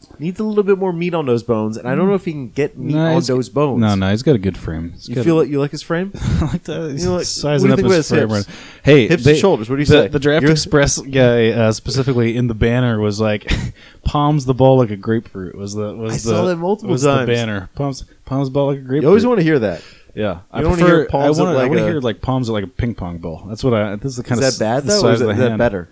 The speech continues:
Speaker 1: Is that better or gooder?
Speaker 2: I mean,
Speaker 1: I
Speaker 2: means
Speaker 1: guess
Speaker 2: you're
Speaker 1: be, that'd be gooder.
Speaker 2: Well, actually, uh, there's a bell curve, I think, to this one, and, uh,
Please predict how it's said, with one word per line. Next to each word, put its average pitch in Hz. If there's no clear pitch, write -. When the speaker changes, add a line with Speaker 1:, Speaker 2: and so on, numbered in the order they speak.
Speaker 1:
Is 110
that 120
better 139
or 104
gooder? 98
Speaker 2:
I -
mean, 110
Speaker 1:
I -
Speaker 2:
means 120
Speaker 1:
guess 156
Speaker 2:
you're -
Speaker 1:
be, 135
that'd 120
be 120
gooder. 101
Speaker 2:
Well, 104
actually, 101
uh, 110
there's 117
a 107
bell 117
curve, 92
I 87
think, 90
to -
this 90
one, 92
and, 92
uh, 87